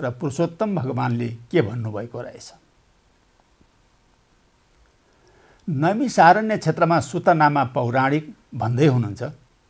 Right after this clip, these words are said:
ऋषिहरूको सभामा ऋषिहरूलाई सम्बोधन गर्दै,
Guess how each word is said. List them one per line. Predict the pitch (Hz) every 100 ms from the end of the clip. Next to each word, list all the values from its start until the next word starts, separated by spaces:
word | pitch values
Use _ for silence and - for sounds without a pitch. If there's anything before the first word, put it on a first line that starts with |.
| _ _ -
ऋषिहरूको | 135 117 131 117 107 110
सभामा | - 131 131 147 156 -
ऋषिहरूलाई | 135 117 120 113 110
सम्बोधन | - 117 110 104 113
गर्दै, | 101 104 110